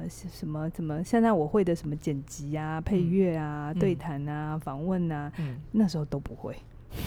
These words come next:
Speaker 2: 哦。
Speaker 1: 那时候真的就是只是因为时间，老天爷交给你这个任务，然后我们就开了。
Speaker 2: 是。OK。
Speaker 1: 那为什么慢慢的有自信？是在这个过程当中，我很努力的长出新的能力。
Speaker 2: 嗯哼。
Speaker 1: 就像我们前一阵子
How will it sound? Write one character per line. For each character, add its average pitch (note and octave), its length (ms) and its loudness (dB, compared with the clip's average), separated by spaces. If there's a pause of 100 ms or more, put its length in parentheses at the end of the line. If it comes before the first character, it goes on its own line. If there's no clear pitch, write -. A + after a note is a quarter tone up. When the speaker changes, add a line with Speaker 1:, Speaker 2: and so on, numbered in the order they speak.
(220)
Speaker 2:
哦。 D#3 100 -2 (380)
Speaker 1:
那 F4+ 100 4
时 E4 80 2
候 C#4 80 8
真 C#4 240 6
的 C#4 100 8
就 G#3+ 200 6
是 A3 100 4
只 C#3+ 220 -4
是 F3+ 160 0
因 F#3+ 180 6
为 F3+ 240 2 (180)
时 - 160 -4
间， F3+ 460 0
老 D3+ 240 -2
天 G3 120 4
爷 G3 60 6
交 F#3+ 140 4
给 F3 140 -2
你 F3 160 4
这 F3 100 2
个 E3+ 100 4
任 D#3+ 200 4
务， D3 180 0
然 B2+ 100 -2
后 E3 140 2
我 D#3+ 60 2
们 C#3+ 100 0
就 D3+ 140 -2
开 D3 360 -8
了。 D#3+ 100 -6 (200)
Speaker 2:
是。 E3+ 60 -8
OK。 C#3 320 -8 (140)
Speaker 1:
那 E4+ 180 4 (220)
为 D#4 120 8
什 B3+ 100 6
么 F#3 80 8
慢 G#3 160 8
慢 A3 200 6
的 F3 100 4
有 D3+ 140 0
自 G3 200 -4
信？ G3 220 4
是 G#3 140 -4
在 A3 160 2
这 C#4+ 120 4
个 C4 80 6
过 A3+ 200 8
程 F3+ 180 6
当 F#3 220 8
中， G3 240 8
我 F3+ 80 4
很 G3 340 10
努 G3+ 240 12
力 G#3 220 4
的 D#3+ 200 4
长 D3 240 -4
出 E3 160 -2
新 F3 240 2
的 E3 120 2
能 C#3+ 260 -2
力。 D3+ 160 -4 (160)
Speaker 2:
嗯 E3+ 180 -2
哼。 F#3+ 60 -6
Speaker 1:
就 G#3 100 4
像 A3+ 220 8
我 F3+ 80 4
们 E3+ 320 2 (260)
前 F3+ 400 -2
一 G3+ 120 2
阵 A3+ 320 6
子 E3+ 340 -2